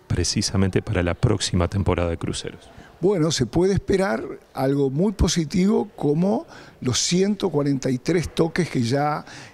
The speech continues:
Speaker 2: están reservados en el puerto.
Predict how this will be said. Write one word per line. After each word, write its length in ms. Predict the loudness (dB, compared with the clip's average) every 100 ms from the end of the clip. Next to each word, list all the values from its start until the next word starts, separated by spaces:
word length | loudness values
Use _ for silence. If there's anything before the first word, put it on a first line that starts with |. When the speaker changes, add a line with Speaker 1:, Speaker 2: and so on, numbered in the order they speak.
| -6
Speaker 2:
están 800 | -6 -6 -2 0 2 0 -2 -6 -16 -8
reservados 920 | -4 0 2 2 0 2 0 0 -2
en 80 | -2
el 100 | -4
puerto. 580 | -2 -2 0 -2 -4